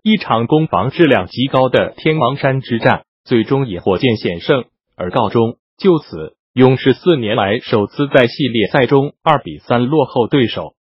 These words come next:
这场比赛确实看得过瘾。双方打到现在，武器库里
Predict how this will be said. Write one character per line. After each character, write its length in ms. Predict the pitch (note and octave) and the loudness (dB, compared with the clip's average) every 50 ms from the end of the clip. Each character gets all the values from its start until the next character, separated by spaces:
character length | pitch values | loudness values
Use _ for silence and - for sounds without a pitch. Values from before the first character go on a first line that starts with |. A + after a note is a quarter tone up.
| _ _ | _ _
这 200 | - F#3+ E3+ D#3 | 4 6 6 6
场 240 | - - A#2+ A#2+ A#2+ | 4 0 -6 -6 -4
比 160 | - A2 G2+ | -4 -6 -4
赛 200 | - - B2 A#2+ | -2 -2 -2 -2
确 200 | A#2 - D3 B2+ | 0 0 0 0
实 240 | G#2+ - - A2 A2+ | 0 -2 -4 -6 -6
看 240 | - - D3 B2+ A2+ | -4 -2 -2 -2 -2
得 100 | G#2 E2+ | -4 -4
过 220 | - C#3+ B2+ G#2 | -2 -2 -2 -2
瘾。 180 | F2+ D#2+ D2 - _ _ _ _ | -4 -6 -14 -18 _ _ _ _
双 300 | _ - - F#3 F#3 E3+ | _ -2 2 2 2 2
方 240 | - D#3 D3 D3+ D#3 | 2 2 0 0 0
打 200 | D3+ A#2+ F#2 E2 | -2 -2 -2 0
到 140 | - A2 G#2+ | 0 0 0
现 260 | - - D#3+ C#3 B2 | 0 -2 -2 -2 -2
在， 280 | A2+ C3 A#2 F#2+ - _ _ _ _ | 0 -2 -2 -2 -4 _ _ _ _
武 180 | - A#2 A#2+ A#2+ | 0 2 2 2
器 160 | - - B2+ G#2+ | 2 -2 -8 -8
库 220 | - - G#3+ F#3+ | -4 -2 -2 -2
里 220 | C#3 G#2+ D#2+ - | -2 -4 -8 -16